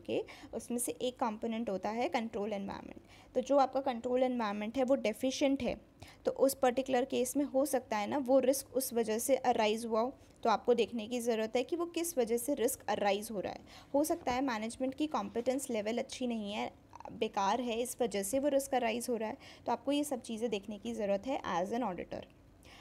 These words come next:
ऑडिटर को इंटरनल कंट्रोल्स की अंडरस्टैंडिंग सिर्फ उसी, अ, रिस्पेक्ट में लेनी होती है जो फाइनेंशियल स्टेटमेंट्स के ऑडिट से रिलेटेड होती हैं। इंटरनल कंट्रोल्स को अंडरस्टैंड करते वक्त हो सकता है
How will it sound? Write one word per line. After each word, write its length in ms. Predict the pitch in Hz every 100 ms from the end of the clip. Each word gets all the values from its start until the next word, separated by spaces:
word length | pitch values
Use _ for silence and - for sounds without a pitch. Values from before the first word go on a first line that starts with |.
| - -
ऑडिटर 440 | 226 240 269 339
को 300 | 339 254 247
इंटरनल 360 | 277 269 226 240
कंट्रोल्स 460 | 262 240 233 226 -
की 100 | 254
अंडरस्टैंडिंग 600 | 233 240 233 208 214 262
सिर्फ 320 | 302 294 -
उसी, 480 | 247 - 302 311 320
अ, 60 | - - - - -
रिस्पेक्ट 600 | 220 220 240 - 226 -
में 80 | 262
लेनी 280 | 254 220 240
होती 360 | 208 190 220
है 100 | 247
जो 120 | 294
फाइनेंशियल 560 | 311 - 214 214 - 302
स्टेटमेंट्स 720 | - 240 226 214 254 - - - - -
के 120 | 311 -
ऑडिट 340 | 220 202 220
से 160 | - 294
रिलेटेड 540 | 262 208 185 262 302 302
होती 360 | 208 - 254 339 -
हैं। 200 | - 247 - - - -
इंटरनल 400 | 233 247 240 285
कंट्रोल्स 480 | 349 269 254 247 254
को 120 | -
अंडरस्टैंड 800 | - - 233 220 254 - 220 277
करते 360 | - 233 - 247
वक्त 300 | 240 302 -
हो 140 | 254
सकता 320 | 294 226 -
है 340 | 214 226 220